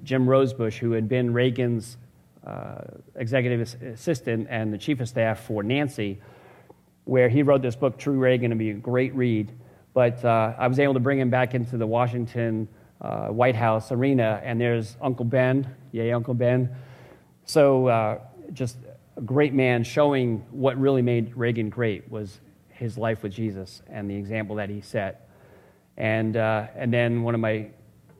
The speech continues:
all-time, uh, heroes, Rick Warren. Uh, and of course, his book, if you haven't read it, the best first line you'll ever read in any book, uh, "It's not about you." <laughs>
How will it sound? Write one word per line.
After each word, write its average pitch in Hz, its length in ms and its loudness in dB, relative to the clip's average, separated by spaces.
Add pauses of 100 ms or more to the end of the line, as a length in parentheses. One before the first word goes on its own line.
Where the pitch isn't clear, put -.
(120)
all-time, 110 640 -2
uh, 101 340 -2
heroes, 117 640 0
Rick 127 240 -2
Warren. 120 500 2 (640)
Uh, - 280 -8
and 107 100 -4
of 110 80 -8
course, 123 260 0
his 117 160 -4
book, 123 300 0 (120)
if 113 140 -8
you 113 80 -2
haven't 117 220 0
read 127 200 4
it, 131 160 -2 (400)
the 113 100 -10
best 123 360 -2
first 135 240 -2
line 127 300 0
you'll 120 160 0
ever 123 100 2
read 123 220 0
in 117 80 -2
any 120 160 0
book, 131 320 -2 (640)
uh, 101 300 -8 (320)
"It's - 180 -10
not 117 220 0
about 113 320 -2
you." 104 280 -6
<laughs> - 40 -20